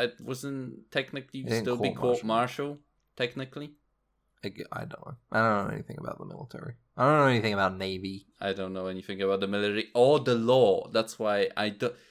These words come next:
Speaker 2: I don't know anything about maritime law or aeronautical law.
Speaker 1: That's why whenever I do anything in life, I'm terrified 'cause I'm not sure if that's legal or not.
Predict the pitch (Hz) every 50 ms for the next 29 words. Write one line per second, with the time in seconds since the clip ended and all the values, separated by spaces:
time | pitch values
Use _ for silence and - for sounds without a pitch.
0 | _ _ - - 120 139 151 147 139 131 127 123 120 110 120 110 107 104 104 101
1 | 95 82 98 98 101 101 101 101 98 - - 101 101 101 98 98 101 101 101 101
2 | 101 104 104 104 104 _ _ _ _ _ _ _ - - 98 98 92 95 95 -
3 | - - 107 107 104 104 104 104 101 101 104 101 - - 110 98 - 104 98 101
4 | 101 101 101 101 104 107 - _ _ _ _ _ _ _ _ _ _ _ _ _
5 | _ _ _ 127 117 127 135 135 - - 143 143 147 135 131 135 127 131 127 127
6 | 127 120 131 131 123 123 - - - _ _ _ _ _ _ _ _ _ _ _
7 | _ - 123 123 127 120 113 - - 123 135 156 151 151 123 - - _ - 120
8 | 135 151 165 139 117 107 - 98 92 92 92 92 92 95 95 92 101 104 101 98
9 | 87 85 92 - - - _ _ - 95 104 101 98 - _ - - 135 120 131
10 | 117 98 - - - 92 95 92 - - - 98 - 104 98 98 98 101 104 101
11 | - - - - - 110 107 104 98 98 - 95 98 98 - - - 104 101 107
12 | 107 107 110 101 92 80 82 82 85 87 71 50 - _ - -